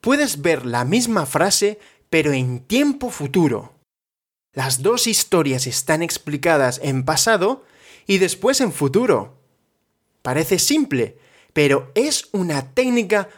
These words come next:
muy poderosa. Por cierto,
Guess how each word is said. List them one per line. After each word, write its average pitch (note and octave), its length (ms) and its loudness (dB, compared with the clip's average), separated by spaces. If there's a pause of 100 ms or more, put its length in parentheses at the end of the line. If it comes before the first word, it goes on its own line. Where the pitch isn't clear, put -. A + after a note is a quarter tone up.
(100)
muy F3+ 320 2
poderosa. C3+ 800 0 (1400)
Por G#3+ 160 0
cierto, - 560 -2